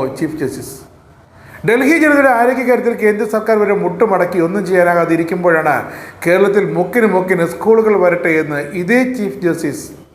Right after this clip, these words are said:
ഇതിനിടയ്ക്ക് ഉത്തരവെടുത്തത്. പക്ഷേ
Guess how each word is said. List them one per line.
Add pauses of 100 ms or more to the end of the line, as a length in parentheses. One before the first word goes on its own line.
(540)
ഇതിനിടയ്ക്ക് (160)
ഉത്തരവെടുത്തത്. (960)
പക്ഷേ